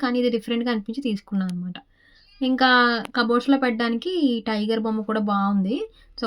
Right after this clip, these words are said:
మా వారైతే ఇది తీసుకుందాం అనుకుని తీసుకున్నారనమాట. So టూ తీసుకుందాం అనుకున్నారు left and right పెట్టడానికి, కాకపోతే అన్నీ ఒకే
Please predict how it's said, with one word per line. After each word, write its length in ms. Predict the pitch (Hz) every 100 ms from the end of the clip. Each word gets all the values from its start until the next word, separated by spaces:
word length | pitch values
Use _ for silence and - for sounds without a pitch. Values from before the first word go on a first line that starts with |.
| 214
మా 40 | 202
వారైతే 260 | 196 202 220
ఇది 60 | 208
తీసుకుందాం 400 | 214 - 220 214 202
అనుకుని 260 | 196 220 302 330
తీసుకున్నారనమాట. 720 | 214 - 196 185 180 180 175 247 392 285
So 80 | 220 190 190 - - _
టూ 80 | 254 254
తీసుకుందాం 340 | 254 - 269 254
అనుకున్నారు 380 | 220 208 196 214 302
left 160 | - 214
and 100 | 208
right 140 | 202
పెట్టడానికి, 420 | 196 185 190 190 262 226
కాకపోతే 480 | 202 - 190 190 302 277 214
అన్నీ 240 | 202 208 233
ఒకే 240 | 202 220